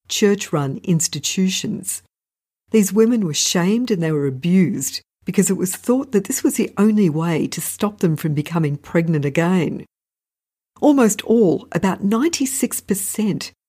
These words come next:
had their babies forcibly taken away from them. There was no mention of the fathers or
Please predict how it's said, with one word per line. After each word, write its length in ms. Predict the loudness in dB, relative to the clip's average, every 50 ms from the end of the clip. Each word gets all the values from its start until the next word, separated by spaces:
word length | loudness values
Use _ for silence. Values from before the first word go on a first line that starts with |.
| _ _ -2
had 160 | 0 2 4
their 120 | 4 2
babies 480 | 4 4 4 4 4 4 2 -2 -4 -6
forcibly 640 | -8 -6 -4 -4 -4 -2 -4 -6 -4 -2 -2 -2
taken 400 | -2 -2 -2 -2 -2 0 0 -2
away 280 | 0 0 2 2 0 0
from 260 | 0 0 -2 0 0
them. 240 | 0 -2 -4 -6 -10 -14 _ _ _ _ _ _ _ _ _ _ _ _ _ _ _ _ _ _ _ _ _
There 100 | 2 2
was 160 | 4 2 2
no 140 | 2 2 4
mention 340 | 4 4 2 2 2 0 -2
of 60 | -2
the 100 | -2 -4
fathers 560 | -4 -4 -2 -2 -2 -2 -2 -2 -2 0 2
or 220 | 2 4 2 2